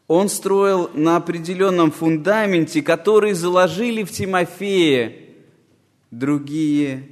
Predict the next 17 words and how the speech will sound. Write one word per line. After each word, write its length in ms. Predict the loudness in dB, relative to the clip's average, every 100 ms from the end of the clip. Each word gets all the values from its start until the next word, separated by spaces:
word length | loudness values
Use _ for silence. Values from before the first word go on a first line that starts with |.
| -14
люди. 500 | -8 -6 -6 -10 -18 -20 _ _ _ _ _ _ _ _ _ _ -10
И 80 | -4
вот 260 | -2 -4 -4
об 240 | -2 -2
этом 280 | -4 -2 -2
фундаменте 960 | -4 -6 -4 -4 -2 -2 -2 -4 -8 -6
мы 600 | -4 -4 -4 -6 -10 -20 _ _
прочитали. 840 | -16 -16 -14 -12 -8 -8 -8 -12 -20 _ _ _ _ _ _ _ _ _ _ _ _ _ _
Пятый 380 | -4 -4 -2 -6
стих 640 | -6 -10 -6 -6 -6 -18 -20 _ _ _ _ _ _
я 140 | -10
прочту 800 | -4 -4 -4 -8 -8 -6 -6 -8 -16
в 360 | -20 -20 -20 _
переводе 440 | -6 -4 -4 -2
Российского 540 | -4 -4 -6 -8 -8 -8
библейского 760 | -6 -6 -4 -6 -8 -8 -6
общества. 600 | -8 -10 -14 -14 -12 -12